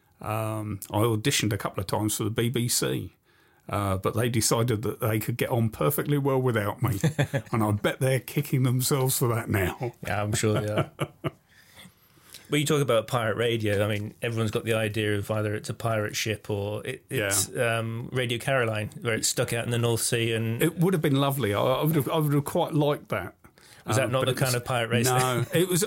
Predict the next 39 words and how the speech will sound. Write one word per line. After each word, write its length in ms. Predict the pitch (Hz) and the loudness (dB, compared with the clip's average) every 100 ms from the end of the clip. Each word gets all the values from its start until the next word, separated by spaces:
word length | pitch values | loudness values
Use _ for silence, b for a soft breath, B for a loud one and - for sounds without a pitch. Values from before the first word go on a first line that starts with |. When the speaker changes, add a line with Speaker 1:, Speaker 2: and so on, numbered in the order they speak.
| 156 | 0
Speaker 1:
land-based 580 | 180 196 170 120 107 - | 0 2 2 2 0 0
pirates 440 | 113 113 110 - | 0 0 0 -4
back 240 | - 113 - | -4 -4 0
in 120 | 113 | 2
the 60 | 120 | 2
nineteen 440 | 113 117 113 113 | 2 2 0 0
eighties. 640 | 117 - 101 95 104 - - | 0 -4 -6 -6 -6 -8 -4
Speaker 2:
Was 100 | 131 | -2
that 120 | 165 | 0
the 60 | 156 | 2
ones 240 | 156 143 | 0 2
where 120 | 143 135 | 2 2
you 120 | 127 | 0
sort 160 | 139 | 0
of 140 | 123 120 | 0 2
move 260 | 131 127 | 2 4
around 320 | 123 120 117 113 | 2 2 0 -2
from 280 | 117 113 | -2 -2
flat 340 | 113 - 131 - | -4 -4 -4 -4
to 100 | 131 | -4
flat 380 | - 120 - 113 | 0 0 0 -4
and 180 | 113 | -2
you're 120 | 147 170 | 0 2
Speaker 1:
Yeah, 60 | |
it 20 | 160 | 2
was, 160 | 117 | 0
Speaker 2:
broadcasting 440 | - 117 - 120 120 | 0 0 2 0 0
and 120 | 113 | 2
Speaker 1:
oh, 200 | 135 123 | 2 4
Speaker 2:
then 40 | |
trying 160 | 113 123 | 2 2
to 80 | 117 | 0
make 200 | 123 139 | 2 2
Speaker 1:
we, 40 | |
Speaker 2:
sure 140 | 120 113 | 2 2
you 100 | 113 | 2
don't 140 | 117 | 0
get 140 | 113 | -2
caught? 280 | - 123 104 | 2 2 2